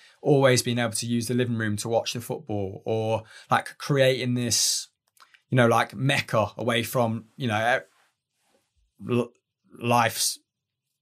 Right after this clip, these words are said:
responsibilities and y-, growing pains and, and, and, and whatever. Uh, and I think you start to appreciate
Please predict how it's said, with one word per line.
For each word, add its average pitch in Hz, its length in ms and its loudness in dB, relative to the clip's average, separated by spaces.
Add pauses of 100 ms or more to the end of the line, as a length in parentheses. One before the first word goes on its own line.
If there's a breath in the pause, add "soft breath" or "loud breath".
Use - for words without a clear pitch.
(120)
responsibilities 113 960 -2
and 110 280 -6 (300)
y-, 127 260 -6
growing 120 360 2
pains 117 340 -2
and, 117 140 -8
and, 120 220 -6
and, 117 200 -4
and 117 320 -6
whatever. 117 600 0 (520 loud breath)
Uh, 120 40 2 (260)
and 139 80 2
I 139 40 0
think - 420 -4
you 143 120 -2
start 156 600 2
to 117 580 -2 (400)
appreciate 107 920 -2